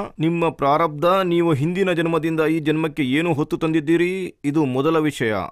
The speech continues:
ಅದರ ಮೇಲೆ ಇದು ಅವಲಂಬಿಸಿರುತ್ತದೆ. ಎರಡನೇ ಕಾರಣ, ಇದ್ರಲ್ಲಿ ಇವತ್ತಿಗೆ ನಾವು ಮನುಷ್ಯರು ಏನಾಗಿದ್ದೇವೆ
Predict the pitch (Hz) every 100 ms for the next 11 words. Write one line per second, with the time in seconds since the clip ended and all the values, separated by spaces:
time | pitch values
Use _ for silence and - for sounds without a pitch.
0 | - 151 185 185 180 175 170 170 123 139
1 | 139 131 127 117 117 139 139 98 78 -
2 | 120 120 139 170 - 170 170 175 175 180
3 | 180 170 - 135 135 175 175 185 185 180
4 | 135 143 165 - 165 175 165 170 175 170
5 | 160 165 170 156 156 156 151 135 151 160
6 | 160 156 -